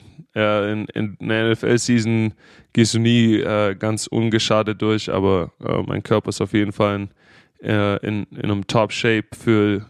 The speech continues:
für dafür, dass es Woche, Woche elf ist, fühle ich mich echt gut.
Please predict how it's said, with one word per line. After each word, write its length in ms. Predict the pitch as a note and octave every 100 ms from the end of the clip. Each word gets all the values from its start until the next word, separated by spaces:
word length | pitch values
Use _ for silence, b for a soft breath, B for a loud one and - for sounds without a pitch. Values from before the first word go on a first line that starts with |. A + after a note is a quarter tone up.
| _
für 220 | - -
dafür, 260 | A#2+ A2+ A#2
dass 180 | A2 -
es 140 | -
Woche, 500 | A2 G#2+ G#2+ G2+ G2
Woche 220 | F#2+ G2+ A2+
elf 240 | A2+ A2
ist, 200 | G#2+ -
fühle 240 | - - G#2
ich 120 | -
mich 120 | G#2
echt 200 | G#2 G#2+
gut. 320 | - G#2+ G2+